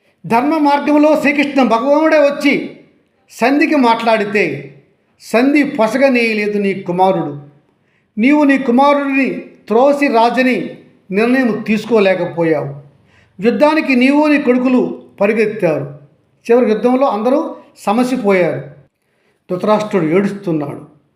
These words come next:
మళ్ళా అంటున్నాడు వ్యాసమునింద్రుల వారు, "పుత్ర, అధర్మము, అన్యాయము, పాపము ఈ కర్మలు చేయువారికి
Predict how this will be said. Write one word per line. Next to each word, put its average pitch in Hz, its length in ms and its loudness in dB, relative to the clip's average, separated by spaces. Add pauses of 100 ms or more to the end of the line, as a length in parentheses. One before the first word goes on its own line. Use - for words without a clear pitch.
(640)
మళ్ళా 156 200 -6
అంటున్నాడు 160 540 -4 (320)
వ్యాసమునింద్రుల 165 640 -4
వారు, 131 320 -6 (1080)
"పుత్ర, 202 220 0 (920)
అధర్మము, 277 800 -2
అన్యాయము, 254 800 0 (280)
పాపము 233 600 0 (460)
ఈ 247 340 0
కర్మలు 277 360 -2
చేయువారికి 247 1200 -2